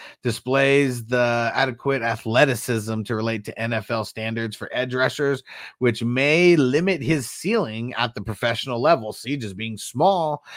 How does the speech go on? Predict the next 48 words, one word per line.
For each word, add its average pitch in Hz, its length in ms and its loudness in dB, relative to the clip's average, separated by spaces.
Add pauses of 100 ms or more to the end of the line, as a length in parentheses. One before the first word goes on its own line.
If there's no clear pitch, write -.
(160)
like, 110 180 2
that's 101 240 0
one 110 140 -4
of 110 80 -6
the - 40 -14
things 123 200 -4
that 110 160 -4
could 120 220 0
be 123 100 2
a 113 80 0
weakness 120 380 -2
for 113 120 -10
him, 120 280 -4
even 98 180 -8
though 98 80 -6
he's 92 160 -8
a 90 40 -12
super 107 360 -8
speedy 117 960 -4
edge 156 240 4
rusher. 92 440 -6 (440)
Arm 113 240 2
length 107 260 -2
is 95 120 -8
average. 131 580 2
Yep. 110 220 -2
Run 95 240 -4
defense 92 360 -8
occasionally 90 440 -6
suffers 107 580 0
from 98 260 -2
lapses 107 480 -4
in 85 120 -8
awareness. 170 800 -2
Okay. 131 460 -4 (540)
And, 151 140 8
like, 165 160 6
the 190 80 8
top 240 300 6
guys, 180 400 6
I'm 180 180 6
gonna 190 180 6
go 170 200 8
in 143 200 4
depth. 120 300 4
As 170 260 4
we 180 120 4
cross 156 580 2